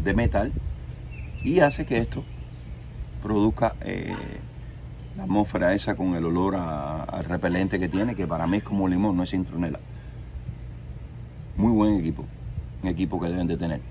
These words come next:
Pero, como con los mosquitos hay que estar prevenidos, yo fui un poquitico más allá. Vamos a apagarlo porque es de día y no es mosquito.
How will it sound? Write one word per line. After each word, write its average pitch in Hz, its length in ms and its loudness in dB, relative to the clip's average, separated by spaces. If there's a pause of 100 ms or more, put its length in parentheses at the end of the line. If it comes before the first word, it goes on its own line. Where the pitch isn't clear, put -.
(120)
Pero, 139 220 4 (1400)
como 80 280 2
con 85 160 2
los 80 80 2
mosquitos 82 360 2
hay 87 60 0
que - 60 -8
estar 95 200 -4
prevenidos, 87 500 0 (1080)
yo 90 120 2
fui 95 160 -2
un 90 80 2
poquitico 82 460 -4
más 80 240 -2
allá. - 180 -2 (1900)
Vamos 78 180 -4
a 82 40 -2
apagarlo 82 400 0 (160)
porque 78 180 -4
es 76 60 0
de 76 120 0
día 113 180 2
y - 20 0
no 82 60 2
es 80 80 4
mosquito. - 320 -2